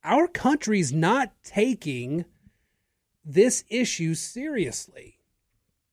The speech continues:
The opioid epidemic, I think we've actually started slipping in that.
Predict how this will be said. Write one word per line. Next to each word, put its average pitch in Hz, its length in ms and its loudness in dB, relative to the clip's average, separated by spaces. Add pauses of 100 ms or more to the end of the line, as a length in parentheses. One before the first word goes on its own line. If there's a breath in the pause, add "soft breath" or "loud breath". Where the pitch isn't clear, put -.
(1040)
The 202 120 8
opioid 240 460 6
epidemic, 196 480 2
I - 60 2
think 233 200 -2
we've 190 120 0
actually 190 280 0
started 214 500 0
slipping 196 640 -2
in 127 180 -8
that. 123 500 -10